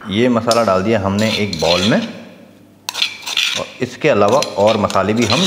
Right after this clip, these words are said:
यहीं पे डाल देते हैं। हल्दी powder है आधी छोटी चम्मच, एक छोटा चम्मच लाल मिर्च powder है, एक छोटा चम्मच ही डाल रहे हैं क्योंकि हमने हरी मिर्च का इस्तेमाल किया है।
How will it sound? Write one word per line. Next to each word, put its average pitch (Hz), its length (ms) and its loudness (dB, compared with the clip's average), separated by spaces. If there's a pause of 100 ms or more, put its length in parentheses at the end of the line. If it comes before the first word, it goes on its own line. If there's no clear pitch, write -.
(120)
यहीं 95 260 0
पे 98 60 0
डाल 78 180 0
देते 76 220 -10
हैं। 80 140 -12 (380)
हल्दी 117 240 -4
powder 139 320 0
है 143 300 -6
आधी 110 220 0
छोटी 131 240 -6
चम्मच, 131 360 -4 (380)
एक 160 220 -6
छोटा 151 180 -4
चम्मच 151 300 -8 (220)
लाल 92 280 0
मिर्च 117 220 -4
powder 113 260 0
है, - 180 -6 (500)
एक 135 200 -4
छोटा 147 160 -2
चम्मच 147 280 -6
ही 156 60 -8
डाल 135 180 0
रहे 143 140 -6
हैं 156 140 -6
क्योंकि 120 240 -6
हमने 120 220 0
हरी 104 200 -2
मिर्च 110 160 -4
का 117 100 -4
इस्तेमाल 110 300 -4
किया 110 200 -4
है। 123 300 -10